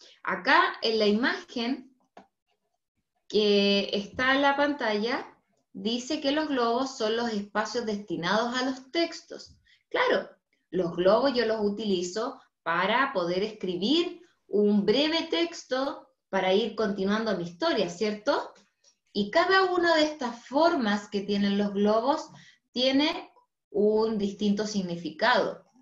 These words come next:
que vamos a ir viendo a continuación. Miren, tenemos el globo normal, que es el que utilizamos generalmente, y este nos indica que el personaje está hablando.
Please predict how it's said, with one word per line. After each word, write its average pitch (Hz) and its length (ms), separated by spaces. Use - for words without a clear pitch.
que 160 120
vamos 208 340
a 208 60
ir 196 180
viendo 214 280
a 254 60
continuación. 262 800
Miren, - 480
tenemos 311 480
el 269 160
globo 277 320
normal, 254 680
que 202 100
es 202 120
el 208 120
que 190 100
utilizamos 196 720
generalmente, 233 1120
y 311 240
este 339 220
nos 330 140
indica 247 680
que 226 380
el 196 160
personaje 190 600
está 247 220
hablando. 254 600